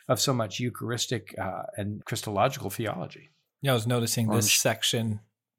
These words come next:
Speaker 2: i-, David, is the section that more or less answers my question from earlier, the reorganizing. He
Speaker 3: Mm.
Speaker 2: mentions Venus is self-centered and Eros is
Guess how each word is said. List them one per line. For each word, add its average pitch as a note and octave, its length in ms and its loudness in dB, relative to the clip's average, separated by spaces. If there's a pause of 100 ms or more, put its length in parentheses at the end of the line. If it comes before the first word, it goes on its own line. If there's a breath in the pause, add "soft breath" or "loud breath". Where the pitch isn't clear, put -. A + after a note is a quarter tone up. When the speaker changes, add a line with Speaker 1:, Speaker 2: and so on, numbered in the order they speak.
(140)
Speaker 2:
i-, C3 220 -2 (120)
David, A#2 320 0
is A2 300 -2
the A#2+ 80 -4
section A#2+ 480 -2
that A2+ 240 0 (100)
more B2+ 240 4
or F3+ 60 6
less C3+ 240 4
answers B2 280 0
my B2+ 120 -2
question C3 340 0
from B2 160 0
earlier, B2+ 440 0
the A#2 80 2
reorganizing. A#2+ 720 4 (480 loud breath)
He D3 160 6
Speaker 3:
Mm. C3 80 8
Speaker 2:
mentions B2+ 640 6
Venus A#2+ 440 4
is A#2 140 2
self-centered A#2 960 4
and A2 440 2 (480 loud breath)
Eros C3 440 8
is A#2 140 2